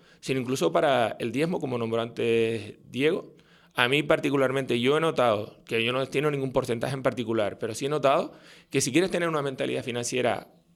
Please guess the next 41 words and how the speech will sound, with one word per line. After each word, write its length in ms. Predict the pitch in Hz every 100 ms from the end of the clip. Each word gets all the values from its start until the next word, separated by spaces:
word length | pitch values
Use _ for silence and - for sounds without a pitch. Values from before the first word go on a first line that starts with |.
| _ _ _ _ _ _
eh, 380 | - 127 117 113 -
abundante, 680 | 127 117 131 196 285 339 - _ _ _
tienes 220 | 135 143
que 100 | 143
ser 140 | 143 135
generoso 400 | 139 123 127 123
con 120 | 120
el 80 | 113
dinero. 340 | 107 101 107 - _ _ -
Tienes 200 | 156 180
que 120 | 175
llegar 280 | 151 147 185
y 60 | 202
decir 320 | 139 127 113
no 340 | 117 135 170
al, 280 | 160 151 135
al 120 | 139 127
que 100 | 131
siempre 220 | 147 139
está 160 | 147
por 100 | 139
fuera 180 | 131 139
del 60 | 131
supermercado, 800 | 139 123 123 120 135 160 170 165
no 180 | 139
a 40 | 143
la 100 | 143
persona 260 | 123 143 135
que 60 |
vas 140 | 135 127
pidiendo, 380 | 113 120 160 160
no 40 |
al 40 | 131
que 60 |
está 160 | 135 131
por 100 | 127
fuera 160 | 135 120
de 40 |
la 60 | 113
iglesia, 360 | 127 147 143
no. 240 | 135 -